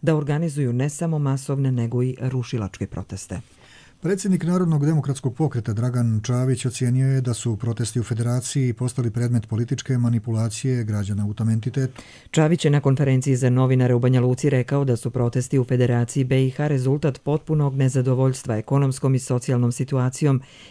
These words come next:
Speaker 1: i da u početku nisu bili politički organizovani. On je ocijenio da je izjava bivšeg ministra bezbjednosti B I H Sadika Ahmetovića da su zgradu predsjedništva B I H zapalili navijači Slavije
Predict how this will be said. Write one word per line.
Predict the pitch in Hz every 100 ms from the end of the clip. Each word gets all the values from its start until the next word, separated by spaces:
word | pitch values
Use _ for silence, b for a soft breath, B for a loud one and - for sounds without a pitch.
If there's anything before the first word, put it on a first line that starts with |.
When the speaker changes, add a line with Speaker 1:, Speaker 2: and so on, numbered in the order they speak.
| B
Speaker 1:
i | 156
da | 143
u |
početku | 127 123 127 123 -
nisu | 143 120 - 131
bili | 135 135
politički | 143 139 139 135 139
organizovani. | 123 127 120 117 104 104 110 B B B
On | 151 160
je |
ocijenio | 135 - 135 170 156
da | 131
je | 120
izjava | - 147 143 120 113
bivšeg | 123 147 - 147
ministra | 147 147 143 139
bezbjednosti | 139 135 139 117 104 -
B | 117 120
I | 113
H | - 127
Sadika | 117 127 127 131 123
Ahmetovića | 120 131 127 143 143 143 131 B B B
da | 139
su | 135
zgradu | 120 143 165 139
predsjedništva | 143 147 156 143 117 123
B | 120 123
I |
H | 117 131 127
zapalili | 127 - 123 135 135
navijači | 127 123 131 127 123 -
Slavije | - 139 135 139 131